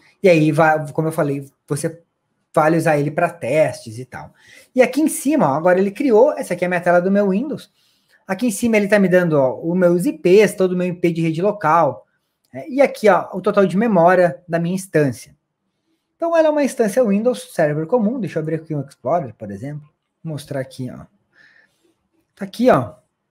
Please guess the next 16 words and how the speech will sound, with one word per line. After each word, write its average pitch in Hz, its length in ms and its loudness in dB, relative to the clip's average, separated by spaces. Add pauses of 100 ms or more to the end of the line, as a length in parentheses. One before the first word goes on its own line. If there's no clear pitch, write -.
(160)
É 156 80 -4
uma 156 160 2
instância 156 340 -2
com 143 540 -2
um 214 160 4
giga 160 260 2
de 151 120 0
memória 175 360 4
ram 185 300 0 (500)
pra 156 120 0
um 151 120 0
Windows 156 280 0
dois 151 180 -2
mil 151 100 -4
e 151 40 -4
dezesseis. 151 600 -6